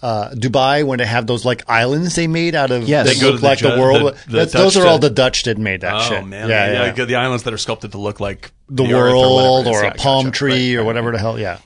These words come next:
Speaker 3: Yeah.
Speaker 2: Because
Speaker 3: Like,
Speaker 2: they have a, a lot of practice.
Speaker 3: yeah.
Speaker 1: Yeah, they know how
Speaker 3: They're
Speaker 1: to
Speaker 3: master
Speaker 1: frickin',
Speaker 3: dredgers.
Speaker 1: like,
Speaker 3: Never
Speaker 1: yeah,
Speaker 3: thought about
Speaker 1: they,
Speaker 3: it, but that does
Speaker 1: yeah.
Speaker 3: make sense. But, uh, but yeah, no, the, um, uh, these movies.
Speaker 1: I'd like to do that work, but I, I, I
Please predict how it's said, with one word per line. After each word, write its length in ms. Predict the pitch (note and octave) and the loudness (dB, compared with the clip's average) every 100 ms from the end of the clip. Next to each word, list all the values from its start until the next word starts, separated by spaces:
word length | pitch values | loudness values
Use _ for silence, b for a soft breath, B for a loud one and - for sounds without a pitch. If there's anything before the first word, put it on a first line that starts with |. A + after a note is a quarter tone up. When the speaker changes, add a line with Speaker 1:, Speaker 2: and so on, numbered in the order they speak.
| - | -10
Speaker 3:
Yeah. 240 | - - - - | -10 -10 -20 -6
Speaker 2:
Because 200 | A#2+ C3 | 0 2
Speaker 3:
Like, 100 | A#2+ | 2
Speaker 2:
they 60 | D3+ | 2
have 140 | B2+ | 0
a, 60 | B2+ _ - _ _ _ _ | -4 _ -20 _ _ _ _
a 40 | C3+ | -4
lot 180 | B2+ A2 | -2 -2
of 60 | |
practice. 540 | - G2 E2+ - - - | -4 -8 -8 -14 -18 -12
Speaker 3:
yeah. 140 | - A#2+ | -8 -2
Speaker 1:
Yeah, 140 | F3 F#3 | 0 2
they 120 | D#3+ | 2
know 140 | E3+ | 0
how 100 | E3 | 0
Speaker 3:
They're 100 | - | 2
Speaker 1:
to 60 | - | 2
Speaker 3:
master 300 | A2 E3+ - | 2 0 0
Speaker 1:
frickin', 60 | |
Speaker 3:
dredgers. 280 | C#3 A#2+ B2+ | 0 0 2
Speaker 1:
like, 260 | C3+ B2 - - | 2 2 -2 -10
Speaker 3:
Never 180 | D3+ B2 | -4 0
Speaker 1:
yeah, 120 | C3+ | 0
Speaker 3:
thought 160 | A#2 A#2+ | 0 -4
about 120 | A2+ | -2
Speaker 1:
they, 180 | A#2+ A#2 | -2 -2
Speaker 3:
it, 60 | |
but 60 | A2 | -2
that 40 | |
does 80 | A#2+ | -2
Speaker 1:
yeah. 100 | B2 | -2
Speaker 3:
make 80 | G#2 | -2
sense. 340 | - F#2 - - B B B B B | -8 -12 -14 -18 B B B B B
But, 200 | C3+ A2+ | -8 0
uh, 300 | A2+ G2+ G2+ | 0 0 -4
but 140 | C3 B2+ | -4 0
yeah, 140 | E3 | 2
no, 120 | A#2+ | 0
the, 200 | A#2 B2 | 0 0
um, 340 | A2+ G#2+ G#2 G#2+ - | 2 0 -2 -6 -4
uh, 400 | C3 G#2+ G2 - - | -2 0 -4 -8 -8
these 240 | A#2+ E3+ | -4 -2
movies. 320 | F3 A#2+ F#2+ | -2 -2 -2
Speaker 1:
I'd 220 | A#2 F#3+ F#3 | 2 4 4
like 200 | D3 B2+ | 2 0
to 80 | |
do 120 | A#2 A#2 | -2 0
that 120 | A2+ | 0
work, 160 | G#2 - | -2 -4
but 100 | A2+ | -2
I, 180 | A2 F#2+ - | -2 -4 -10
I, 180 | A2 G2 F2+ G#2+ | -8 -8 -10 -14
I 140 | F#2 | -14